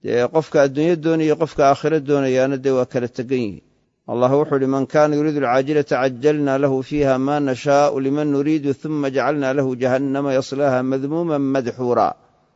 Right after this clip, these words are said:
Kii adduunyada degdegaysa doonaaya, aan aakhiro doonayn. Yacni adduunyada qadarkuu doonuu Ilaahay uga dedejinaya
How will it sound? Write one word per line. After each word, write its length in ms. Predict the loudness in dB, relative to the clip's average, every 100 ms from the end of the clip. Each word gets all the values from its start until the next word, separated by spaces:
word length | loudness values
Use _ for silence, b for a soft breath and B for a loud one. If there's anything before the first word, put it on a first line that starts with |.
| _ -2
Kii 120 | 2
adduunyada 440 | 2 4 4 4
degdegaysa 560 | 2 0 2 2 2 0
doonaaya, 540 | 2 4 4 2 0 -8 _ _ _ _ _ -6
aan 140 | 0
aakhiro 340 | 0 2 2
doonayn. 420 | 2 2 2 0 -6 _ _ _ -6
Yacni 220 | -2 2
adduunyada 400 | 2 4 4 4
qadarkuu 440 | 2 2 0 -2 -2
doonuu 300 | 2 2 2
Ilaahay 260 | 4 4
uga 140 | 2 2
dedejinaya 680 | 0 0 -2 -2 -2 -4